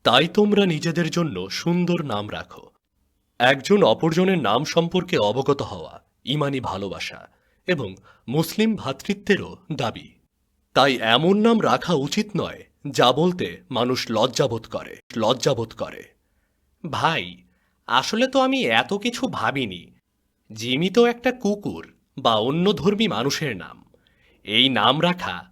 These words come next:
আমার উচিত হয়নি। ভাই, তুমি আমার ছেলের জন্য সুন্দর একটা ইসলামিক নাম দাও, যাতে সেই নাম নিয়ে আমি ইহকালে ও পরকালে গৌরববোধ করতে পারি।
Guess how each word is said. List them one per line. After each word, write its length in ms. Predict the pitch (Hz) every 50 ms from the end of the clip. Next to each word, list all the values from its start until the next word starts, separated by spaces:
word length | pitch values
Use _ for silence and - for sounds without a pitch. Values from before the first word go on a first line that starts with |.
| _
আমার 280 | - 110 123 127 127 123
উচিত 300 | 123 123 - - - -
হয়নি। 380 | - 113 98 92 87 82 76 - _ _ _ _ _ _ _ _ _ - 110
ভাই, 400 | - - 104 107 110 98 95 - _ _ _ _ _ _ -
তুমি 240 | 151 123 131 131 120
আমার 220 | 120 120 123 127
ছেলের 400 | 127 - - 127 110 113 117 127
জন্য 360 | 127 143 135 113 98 95 95 - _
সুন্দর 480 | - - - 156 139 147 156 156 151 139
একটা 220 | 139 143 - 139
ইসলামিক 560 | 117 117 113 117 - 147 135 139 147 143 -
নাম 260 | 127 104 107 123 143 135
দাও, 280 | 113 92 85 82 - _ _ _ _ _ - - - -
যাতে 340 | 156 147 107 110 - 131
সেই 200 | 117 - 139 131
নাম 280 | 123 113 104 107 127 151
নিয়ে 340 | 160 160 127 95 98 107 - _ _ -
আমি 260 | 127 127 131 120 120
ইহকালে 600 | 139 123 151 180 180 185 - 107 101 104 120 - -
ও 80 | - 135
পরকালে 580 | 139 - - 107 113 131 139 - 160 151 151 -
গৌরববোধ 600 | - 113 127 139 143 151 143 127 151 151 147 -
করতে 280 | 147 139 - - 117
পারি। 360 | 104 110 101 92 95 98 -